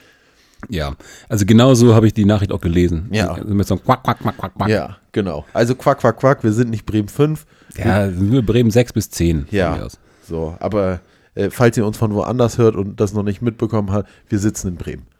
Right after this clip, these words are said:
Speaker 1: Ja, genau.
Speaker 2: So, und wären dementsprechend gerne Teil der Radio Bremen Posse.
Speaker 1: Ja, vielleicht auch so, äh, Underground Bremen oder so.
Speaker 2: Ja,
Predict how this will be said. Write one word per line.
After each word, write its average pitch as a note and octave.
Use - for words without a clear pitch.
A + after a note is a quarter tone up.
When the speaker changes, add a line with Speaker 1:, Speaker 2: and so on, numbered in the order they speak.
Speaker 1:
Ja, D#2+
genau. G#1+
Speaker 2:
So, D2
und G2
wären G2+
dementsprechend G#2
gerne F#2+
Teil G2
der F#2+
Radio F#2
Bremen F2+
Posse. E2+
Speaker 1:
Ja, A#2+
vielleicht E3
auch D3+
so, D#3+
äh, C#3+
Underground G2
Bremen D#2+
oder D2+
so. A2
Speaker 2:
Ja, E2+